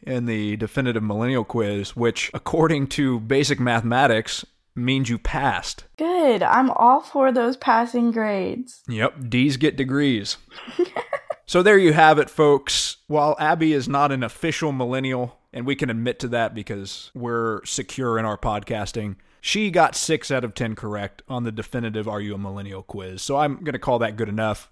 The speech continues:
Speaker 1: I will print off a certificate. I will present it to her, and we will continue this podcast under the heading, "Two Millennials, One Podcast." Sound good?
Speaker 2: Sounds great.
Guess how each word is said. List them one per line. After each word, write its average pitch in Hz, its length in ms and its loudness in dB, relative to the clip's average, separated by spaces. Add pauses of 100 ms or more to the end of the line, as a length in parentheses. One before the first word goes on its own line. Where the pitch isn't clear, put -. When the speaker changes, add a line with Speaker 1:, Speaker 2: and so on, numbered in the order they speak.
Speaker 1:
I 139 120 2
will 117 100 -4
print 131 240 -2
off 117 160 0
a 110 60 -8
certificate. 110 720 -6 (120)
I 127 100 -2
will 127 120 -2
present 107 400 -6
it - 140 -14
to 107 140 -10
her, 101 220 -6
and 110 180 -8
we 123 100 -2
will 113 120 -4
continue 110 460 -8
this 104 140 -8
podcast 98 600 -10
under 101 180 -10
the 95 120 -12
heading, 101 300 -12
"Two 107 100 -12
Millennials, 92 540 -14
One 90 180 -16
Podcast." 92 600 -12 (280)
Sound 127 260 -4
good? 135 320 2
Speaker 2:
Sounds 269 380 -2
great. 214 720 -4